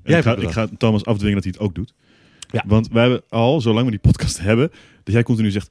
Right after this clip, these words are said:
Speaker 2: "Ik heb helemaal niks." <laughs> Maar echt al zeker twee jaar.
Speaker 1: Ja.
Speaker 2: Dus, eh, eh, eh, ik st-, had het voorstel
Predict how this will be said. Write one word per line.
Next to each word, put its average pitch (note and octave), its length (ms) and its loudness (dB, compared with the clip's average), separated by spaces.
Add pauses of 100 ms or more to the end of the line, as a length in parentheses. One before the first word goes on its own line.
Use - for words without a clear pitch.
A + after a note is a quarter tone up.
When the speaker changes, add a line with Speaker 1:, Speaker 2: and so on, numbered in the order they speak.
(120)
Speaker 2:
"Ik - 80 -20
heb - 100 -12
helemaal D#2+ 240 -6
niks." - 140 -14 (300)
<laughs> - 340 -2
Maar D#3 120 0
echt D3 180 -2
al C#3+ 120 2
zeker D#3 280 -8
twee B2+ 180 -4
jaar. G2+ 240 -6 (460)
Speaker 1:
Ja. C3 80 -6
Speaker 2:
Dus, A#2+ 240 0
eh, A2 220 -6
eh, G2 260 -12
eh, G2 80 -10 (260)
ik A2+ 180 -6
st-, - 80 -10
had G#2+ 160 -4
het - 100 -18
voorstel B2 400 -4